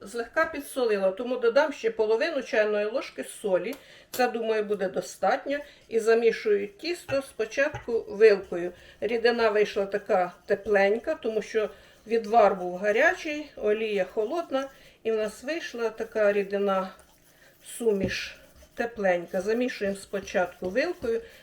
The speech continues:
Бачите, борошно, рідина та сіль. Більше нічого. Замішуємо спочатку вилкою. Борошно може бути різне,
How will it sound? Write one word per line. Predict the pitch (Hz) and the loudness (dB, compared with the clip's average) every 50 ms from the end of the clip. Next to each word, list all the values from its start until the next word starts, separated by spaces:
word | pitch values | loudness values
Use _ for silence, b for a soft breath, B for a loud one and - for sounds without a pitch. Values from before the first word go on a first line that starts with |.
| B B | B B
Бачите, | 202 247 285 277 - 214 208 - 190 175 | 2 4 4 4 0 -6 -2 -2 -2 -2
борошно, | 180 175 190 240 254 302 349 339 339 - - - 320 311 311 311 311 311 B B B B B B B B B | -2 -4 0 2 4 4 4 2 0 -2 -4 -6 -4 -4 -4 -4 -6 -8 B B B B B B B B B
рідина | - 214 247 247 196 196 226 226 233 269 294 320 320 311 - - - - | -2 0 0 0 2 2 2 4 6 4 4 4 2 -6 -8 -16 -8 0
та | - 247 | 0 0
сіль. | 240 - - - 233 214 190 185 175 - - - | 0 0 -6 -6 -6 -4 -4 -6 -8 -14 -16 -16
Більше | 190 190 277 330 339 - - - 226 | -10 -6 -4 -4 -4 -4 -4 -4 -4
нічого. | 220 214 202 202 - - 208 180 175 180 170 175 - B B B B B B B B | -4 -4 -6 -8 -6 -4 -2 -2 -2 -2 -4 -8 -10 B B B B B B B B
Замішуємо | - 233 240 269 277 240 - - 202 196 190 | -4 -2 0 0 0 -2 -2 -2 -4 -4 -4
спочатку | - - - 214 202 - - 254 214 202 - - - 185 | -6 -4 -6 -6 -4 -2 2 2 2 2 0 -4 -6 -6
вилкою. | 185 196 196 190 196 190 - - 311 330 339 339 B B B B B | -4 -2 -2 -4 -4 -6 -6 -6 -6 -6 -6 -8 B B B B B
Борошно | 196 240 233 226 190 190 - - 208 208 | 0 2 2 2 0 -2 -4 -4 -4 -2
може | 214 214 214 202 196 202 | 0 0 -2 0 -2 -4
бути | 190 196 220 233 226 - - 180 175 165 165 | -4 -4 -4 -6 -6 -4 -4 -6 -6 -4 -6
різне, | 180 175 175 180 180 185 214 247 294 | -6 -4 -4 -4 -4 -4 0 0 0